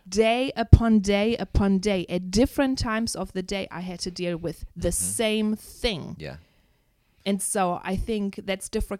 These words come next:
Speaker 1: differ-, uh, important to acknowledge, you know, like, sometimes we go through something and we have to ac-, we acknowledge it, and it takes a month, it takes six months where we kind of do the same thing. And, you know, do, you do it in your quiet time, and then it's,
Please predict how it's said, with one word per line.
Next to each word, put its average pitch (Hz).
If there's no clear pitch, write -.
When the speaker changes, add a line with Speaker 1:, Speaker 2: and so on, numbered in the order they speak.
Speaker 1:
differ-, 202
uh, 170
important 208
to 190
acknowledge, 185
you 180
know, 170
like, 170
sometimes 202
we 180
go 180
through 190
something 175
and 175
we 175
have 185
to -
ac-, 170
we 180
acknowledge 170
it, 185
and 196
it 196
takes 214
a 185
month, 185
it 175
takes -
six -
months 226
where 175
we 175
kind 196
of 175
do 208
the 190
same 214
thing. 202
And, 175
you 196
know, 175
do, 175
you 180
do 196
it 214
in 180
your 170
quiet 196
time, 196
and 175
then 175
it's, -